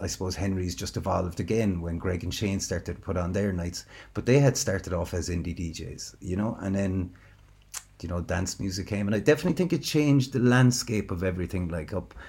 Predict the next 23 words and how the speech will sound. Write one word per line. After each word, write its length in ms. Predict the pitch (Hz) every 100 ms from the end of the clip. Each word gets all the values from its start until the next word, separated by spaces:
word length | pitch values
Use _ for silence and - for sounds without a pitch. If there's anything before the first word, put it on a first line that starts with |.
| -
up 140 | 110 127
until 320 | 120 120 117
then, 240 | 123 113
there 140 | 104 92
was 260 | 95 90
rock 260 | 90 98 -
and 120 | 98
roll 200 | 104 101
gigs. 480 | 90 80 73 - -
Suddenly 360 | 110 95 92
then 260 | 87 104 95
people 300 | 90 95 95
were 120 | 87
going 280 | 85 92 87
to 100 | 90
more 240 | 90 98
nights, 500 | 90 101 90 - -
you 80 | 92
know, 140 | 90 87
they 180 | 90
were, 420 | 92 90 87 87 - - - - - - - _ _ - - -
their, 240 | 104 95
their, 400 | - 95 92 90